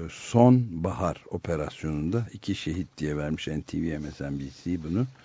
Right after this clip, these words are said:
Zaman Gazetesi de Kazan Vadisi'nde sonbahar harekatı diye veriyor. Önemli bir, e, gelişmede bir yandan böyle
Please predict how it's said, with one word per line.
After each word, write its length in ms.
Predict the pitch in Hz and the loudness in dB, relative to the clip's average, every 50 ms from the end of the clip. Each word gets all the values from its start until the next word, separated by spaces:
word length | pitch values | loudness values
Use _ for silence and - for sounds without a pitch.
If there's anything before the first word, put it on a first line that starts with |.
| - - - - - - - - - - _ - | -20 -20 -20 -20 -20 -20 -20 -20 -20 -20 _ -2
Zaman 320 | 92 87 82 80 76 73 | 0 0 2 2 0 -2
Gazetesi 480 | 69 71 - - - - - - - - | -2 -4 -6 -8 -10 -12 -12 -10 -6 -4
de 100 | 104 101 | -4 -4
Kazan 520 | - - 85 85 82 90 92 87 80 76 | -2 -4 -4 -4 -2 -2 -2 -2 0 -2
Vadisi'nde 1300 | 76 73 69 64 57 - - - - - 101 104 101 - - - - - - 65 76 78 82 95 107 110 107 | -2 -4 -4 -6 -8 -10 -14 -14 -4 -2 0 0 0 -4 -8 -16 -16 -10 -6 -4 -2 -2 0 0 0 0 -2
sonbahar 540 | - - - 98 90 85 73 76 87 104 95 | -4 -4 0 2 2 2 2 2 0 0 0
harekatı 640 | 90 87 85 85 - - 85 80 78 - - 85 71 | 0 0 -2 -2 -2 -2 -2 -2 -2 -4 -6 -6 -4
diye 220 | 73 76 80 80 | -2 -2 -2 0
veriyor. 340 | 73 71 69 67 78 104 127 127 - - - - - - - - - - - - - - - - - - - - - - - - - - - | -2 -2 -4 -2 -2 -2 -2 -2 -6 -12 -20 -20 -20 -20 -20 -20 -20 -20 -20 -20 -20 -20 -20 -20 -20 -20 -20 -20 -20 -20 -20 -20 -20 -8 -2
Önemli 640 | 120 107 107 107 107 104 104 107 110 98 82 73 - | 2 4 6 6 8 8 8 8 8 6 4 0 -4
bir, 560 | - 95 92 92 98 95 87 - - - - - - - - 85 82 85 | -6 -4 0 2 2 2 2 0 -6 -14 -20 -20 -20 -20 -18 -14 -10 -8
e, 60 | 87 87 85 85 85 82 82 85 85 82 80 78 80 - - - - - - - - - - - 95 | -6 -6 -4 -4 -6 -6 -8 -10 -10 -12 -14 -16 -18 -18 -20 -20 -20 -20 -20 -20 -20 -20 -20 -8 -2
gelişmede 720 | 92 95 95 87 80 - - 90 90 82 80 104 110 95 95 | 2 2 2 2 0 0 0 0 0 4 4 4 4 6 4
bir 60 | 104 | 4
yandan 500 | 101 90 87 87 87 95 87 82 82 82 | 4 4 4 4 2 2 0 0 0 0
böyle 420 | 87 82 80 78 82 78 71 - | 0 0 0 0 -2 -4 -4 -8